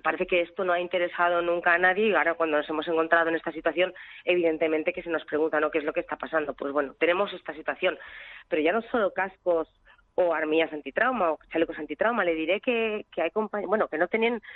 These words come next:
los compañeros del arro no tienen, eh, ni siquiera coderas para llevar en los brazos, o sea, es inadmisible. Evidentemente, pues hay un compañero, como le decía antes,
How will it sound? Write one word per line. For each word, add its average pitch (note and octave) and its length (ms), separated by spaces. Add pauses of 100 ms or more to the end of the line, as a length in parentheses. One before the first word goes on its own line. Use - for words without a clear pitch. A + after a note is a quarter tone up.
(160)
los D#3+ 120
compañeros F3 340
del A3+ 80
arro A#3+ 280
no G3+ 120
tienen, A3+ 320
eh, F#3 140
ni E3 100
siquiera G#3+ 400 (300)
coderas G3 560 (720)
para D3+ 480
llevar D3+ 240
en D3+ 80
los D3 160
brazos, G3+ 420
o - 40
sea, - 180
es C#3 180
inadmisible. D#3+ 640
Evidentemente, F3 520
pues E3 180 (180)
hay E3 120
un D#3+ 60
compañero, E3+ 400
como E3+ 140
le E3 80
decía E3 200
antes, E3+ 240